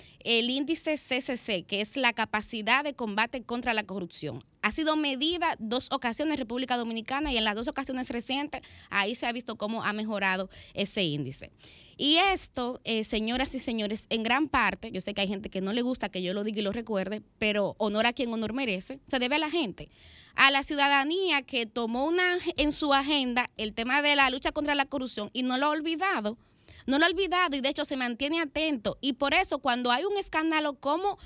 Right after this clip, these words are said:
algunos que hemos visto en distintas, eh, instituciones,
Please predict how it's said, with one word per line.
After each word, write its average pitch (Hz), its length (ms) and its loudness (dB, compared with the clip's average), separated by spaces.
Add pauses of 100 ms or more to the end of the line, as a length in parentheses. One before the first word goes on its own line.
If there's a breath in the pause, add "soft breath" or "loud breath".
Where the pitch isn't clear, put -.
(120 loud breath)
algunos 269 480 0
que 311 100 -2
hemos 294 240 0
visto 247 320 -2
en 196 80 -2
distintas, 233 640 -2 (240 loud breath)
eh, 254 140 4
instituciones, 262 1000 -2